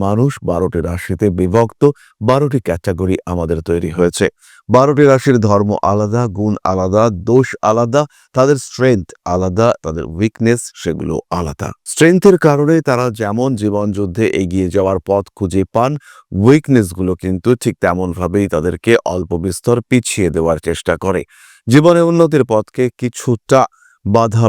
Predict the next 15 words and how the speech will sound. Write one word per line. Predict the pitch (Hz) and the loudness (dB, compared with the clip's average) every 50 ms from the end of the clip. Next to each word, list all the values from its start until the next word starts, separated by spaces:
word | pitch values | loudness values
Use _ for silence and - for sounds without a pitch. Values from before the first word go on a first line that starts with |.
| 92 | 2
বিপত্তি | 95 92 - 90 92 - - 92 90 - - | 0 -2 0 -2 -4 -4 -4 -6 -4 -2 0
সম্পন্ন | 90 90 90 76 87 90 90 90 90 - | -2 -2 0 -2 -2 0 0 -2 -2 -2
করে | 90 90 90 80 - | -2 -2 -2 -2 -2
তুলবার | 90 90 80 87 90 80 76 87 | -2 -2 0 -2 -2 -2 0 -2
চেষ্টা | 85 - - 90 85 - - | -2 -2 -2 -4 -4 -2 0
করে | 98 104 113 117 110 107 | 2 2 2 2 2 0
তাদের | 87 67 - 78 - - - | -4 -6 -6 -8 -8 -6 -6
এই | 82 78 73 | -6 -4 -2
উইক | 92 92 - - - | -2 -4 -4 -2 -2
পয়েন্টগুলি। | 87 85 82 78 - - 78 - - - _ - | -2 0 -2 -4 -4 -6 -6 -6 -6 -10 _ -8
আজকে | - 120 147 - - - 208 190 | -6 -6 -4 -4 0 2 2 4
আমাদের | 180 185 180 185 170 147 120 | 4 4 2 4 4 2 2
আলোচ্য | 117 123 113 - - 120 104 | 0 -2 -4 -2 -2 -2 -2
রাশি | 104 101 - - 95 - - | -2 -4 -6 -8 -10 -8 -4
সিংহ, | - 107 107 101 | -2 -2 0 0